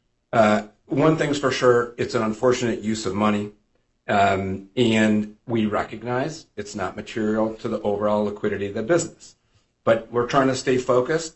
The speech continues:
Is it a good use of money? Probably not. Your Honor, we think that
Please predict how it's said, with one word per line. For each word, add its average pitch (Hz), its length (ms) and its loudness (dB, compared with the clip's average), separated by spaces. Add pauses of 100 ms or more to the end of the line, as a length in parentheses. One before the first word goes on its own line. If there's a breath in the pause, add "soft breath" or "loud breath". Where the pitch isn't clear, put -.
Is 123 140 0
it 127 80 0
a 123 60 4
good 113 300 -2
use 110 300 -2
of 135 140 -6
money? 170 260 0 (140)
Probably 92 480 -2
not. 117 260 -2 (880)
Your 160 140 0
Honor, 165 160 6
we 175 180 0
think 160 540 -2
that 120 380 2